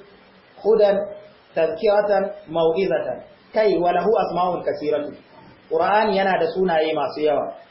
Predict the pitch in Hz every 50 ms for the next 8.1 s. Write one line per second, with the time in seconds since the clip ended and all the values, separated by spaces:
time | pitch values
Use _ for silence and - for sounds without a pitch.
0 | - - 147 151 165 165 170 180 202 202 196 185 165 - 196 208 202 196 185 156
1 | 160 160 170 175 175 175 165 156 143 160 156 - - - 127 123 131 156 170 190
2 | 190 180 160 165 165 160 156 160 160 151 147 147 160 147 151 139 143 175 190 202
3 | 196 196 196 190 196 208 202 - - - - - - - - - - - - -
4 | - - - - _ - - - - - - - - - - - - - - -
5 | - _ _ _ - - - - 285 311 294 247 226 185 180 180 175 175 180 -
6 | - - _ _ _ - - - - - 143 170 202 233 254 269 285 277 233 226
7 | - 208 202 196 208 214 220 214 208 190 190 190 185 170 165 165 156 151 143 -
8 | - -